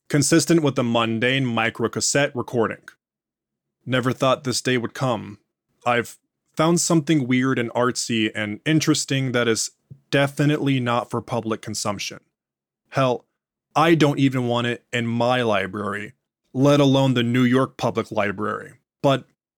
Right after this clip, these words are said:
I can't return it to the shelf because that would be irresponsible, and I can't destroy it because this could obviously be useful to someone,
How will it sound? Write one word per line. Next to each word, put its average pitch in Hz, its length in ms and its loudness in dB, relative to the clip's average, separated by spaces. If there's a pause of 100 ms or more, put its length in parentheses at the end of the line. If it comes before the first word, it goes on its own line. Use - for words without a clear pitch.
(240)
I 143 80 0
can't 170 360 -2
return 151 340 0
it 151 120 0
to 120 40 -10
the 120 100 -4
shelf 135 480 0
because 123 540 -2 (260)
that 143 300 0
would 156 160 2
be 151 160 0
irresponsible, 123 1080 -2 (220)
and 120 320 -2 (500)
I 147 200 2
can't 139 320 -4
destroy 135 480 0
it 120 180 -4
because 123 480 -2 (200)
this 143 200 2
could - 180 0 (120)
obviously 131 580 0
be 120 140 -2
useful 117 480 -2
to - 180 -10
someone, 113 800 0